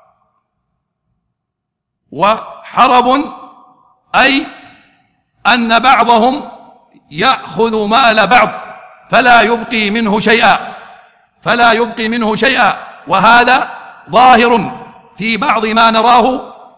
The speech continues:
من الفتن التي تقع في بعض البلدان،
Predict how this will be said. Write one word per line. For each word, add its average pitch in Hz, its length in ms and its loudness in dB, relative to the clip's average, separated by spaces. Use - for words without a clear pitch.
من 233 200 -4
الفتن 226 580 -2
التي 226 480 -4
تقع 247 480 0
في 214 180 -4
بعض 220 280 2
البلدان، 220 580 0